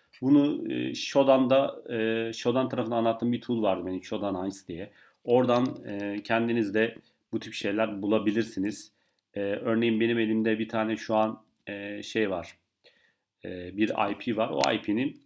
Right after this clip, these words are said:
şey olduğunu bulabilirim. E, honeypot mu değil mi? Elli iki sıfır on dört yüz on altı bakın honeypot tespitini gerçekleştirdi. Whois lookup var.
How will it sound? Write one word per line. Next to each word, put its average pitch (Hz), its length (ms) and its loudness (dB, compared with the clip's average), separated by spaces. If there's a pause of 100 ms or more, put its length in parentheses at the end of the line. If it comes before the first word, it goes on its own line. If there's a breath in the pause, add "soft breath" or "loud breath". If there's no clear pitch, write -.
(440)
şey 127 240 0
olduğunu 113 400 2
bulabilirim. 110 520 4 (300)
E, 98 40 -10
honeypot 107 560 -4
mu 104 120 -6
değil 107 260 2
mi? 92 140 -4 (2750)
Elli 123 220 0
iki 95 180 -8
sıfır 107 240 -10
on 95 200 -4
dört 101 200 -8 (360 soft breath)
yüz 101 120 -6
on 101 40 -4
altı 90 200 -8
bakın - 380 -8 (380)
honeypot 110 600 -4 (100)
tespitini 107 720 -4
gerçekleştirdi. 95 840 -6 (500 loud breath)
Whois 165 300 6
lookup 117 380 0
var. 92 140 2